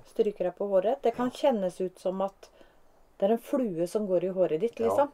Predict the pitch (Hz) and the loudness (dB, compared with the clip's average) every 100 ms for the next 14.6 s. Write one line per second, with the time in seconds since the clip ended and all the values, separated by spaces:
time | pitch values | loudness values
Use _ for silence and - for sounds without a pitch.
0 | - - - 90 80 117 _ _ _ _ | -10 -14 -12 -12 -16 -20 _ _ _ _
1 | _ _ - 226 196 226 240 233 220 226 | _ _ -6 -6 -4 -2 -2 -2 -4 -6
2 | - 214 160 180 208 208 202 190 196 - | -8 -10 -4 -2 0 -2 -4 -6 -8 -4
3 | 196 185 190 196 180 180 190 185 185 165 | -4 -6 -8 -6 -6 -6 -6 -4 -4 -6
4 | 180 190 - 175 - - - - - - | -8 -12 -10 -8 -8 -12 -8 -8 -8 -12
5 | 113 120 - 110 104 - 123 113 87 214 | -14 -16 -12 -6 -6 -6 -10 -10 -6 -4
6 | 233 262 113 104 101 104 - - - 101 | -4 -6 -14 -10 -8 -8 -10 -12 -8 -6
7 | 98 185 220 - _ - - _ - - | -4 -4 -6 -8 _ -20 -20 _ -14 -12
8 | 104 - - 113 90 101 110 - - - | -12 -12 -10 -10 -10 -10 -12 -10 -10 -8
9 | - 82 - 160 226 240 233 233 - _ | -10 -12 -14 -12 -6 -4 -4 -6 -12 _
10 | _ _ - - 226 262 262 254 - 277 | _ _ -10 -6 -4 -2 -2 -2 -4 -4
11 | 226 214 - - 254 175 175 196 196 - | -2 -4 -6 -6 -4 -2 -2 -4 -6 -8
12 | 214 226 180 - - 135 151 - - - | -2 -2 -2 -8 -6 -6 -6 -8 -6 -4
13 | - - - 240 269 220 196 - 202 208 | -4 -8 -6 -2 2 2 2 -2 -2 -2
14 | 214 202 160 156 - - | -2 -2 -4 -8 -12 -14